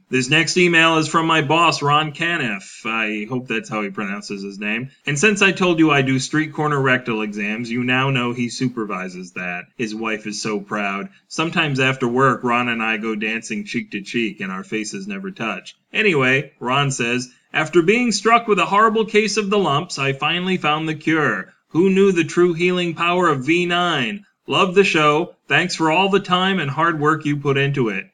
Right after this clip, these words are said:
You're welcome, Ron. From all the people at Lake Hasalani Twelimani Nani. Yes, I hear that word in my dreams now.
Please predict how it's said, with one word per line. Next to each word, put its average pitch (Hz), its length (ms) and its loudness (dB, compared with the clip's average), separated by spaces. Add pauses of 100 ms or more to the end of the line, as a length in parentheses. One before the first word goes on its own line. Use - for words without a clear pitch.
(240)
You're 220 180 0
welcome, 196 400 2
Ron. 123 560 0
From 143 220 -2
all 156 160 2
the 190 100 4
people 190 380 2
at 143 100 0
Lake 131 200 0
Hasalani 156 680 0
Twelimani 160 600 0
Nani. 123 500 -2
Yes, 117 320 -2
I 127 140 0
hear 139 220 0
that 139 180 0
word 135 240 0
in 139 100 0
my 135 160 -2
dreams 131 400 -4
now. 95 400 -8